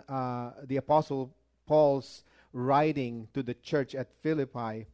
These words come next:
and it's about developing a Christian worldview, how to think like a Christian. And in, in these verses, we get a glimpse of how the great apostle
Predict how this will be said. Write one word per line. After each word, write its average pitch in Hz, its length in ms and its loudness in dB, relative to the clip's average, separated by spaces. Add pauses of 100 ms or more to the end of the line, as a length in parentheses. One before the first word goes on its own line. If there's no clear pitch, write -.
(400)
and 151 160 0
it's 156 100 0
about 180 340 2
developing 156 680 0
a 127 80 -8
Christian 139 680 -8
worldview, 120 840 -4
how 160 300 -4
to 139 180 -8 (240)
think 151 440 -4 (240)
like 131 220 -2
a 123 80 -4
Christian. - 680 -8 (320)
And 160 400 2 (280)
in, 165 220 0
in 165 300 -2
these 196 240 0
verses, 156 520 0
we 156 140 0
get 156 180 4
a 143 100 4
glimpse 139 840 -4
of 139 120 -6
how 151 240 6
the 143 100 0
great 165 260 2
apostle 160 600 2